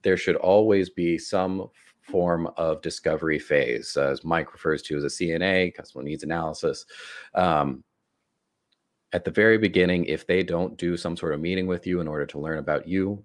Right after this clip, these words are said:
and learn about your business and really understand what it is you're trying to do, then they're probably not worth your time. Um, I've worked with a couple of agencies, or I've seen a couple of agencies work with people that you know, won't go through that process of learning about you and your business, and they just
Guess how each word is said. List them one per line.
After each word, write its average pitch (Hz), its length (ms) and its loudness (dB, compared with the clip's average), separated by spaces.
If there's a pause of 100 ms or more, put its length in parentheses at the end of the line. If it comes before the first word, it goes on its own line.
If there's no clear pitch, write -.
and 78 100 -8
learn 76 140 -4
about 73 240 -2
your 71 100 -6
business 92 500 -4
and 73 140 -10
really 90 220 2
understand 82 480 -4
what 78 100 0
it 76 60 -2
is 78 160 -4
you're 73 80 -4
trying 80 340 -4
to 71 140 -14
do, 87 360 -2 (460)
then 82 120 2
they're 82 100 2
probably 82 260 4
not 76 160 0
worth 73 180 -2
your 64 120 -4
time. - 260 -8 (560)
Um, 76 320 2
I've 78 160 0
worked 95 160 2
with 87 120 -2
a - 40 -8
couple 95 300 2
of 87 80 2
agencies, 87 600 0
or 73 140 2
I've 71 100 0
seen 101 200 2
a 87 60 0
couple - 260 -2
of 78 80 -4
agencies 76 440 -6
work 78 220 -2
with 76 140 -8
people 76 380 -4
that 73 340 -2 (440)
you 87 100 -4
know, 71 200 0
won't 80 360 0
go 82 180 2
through 85 180 -2
that 80 200 2
process 82 480 0
of 71 120 -8
learning 76 240 -2
about 78 320 -2
you 80 120 -2
and 80 80 -6
your 76 100 -6
business, 82 540 -8
and 76 100 -6
they 76 100 -4
just - 340 -4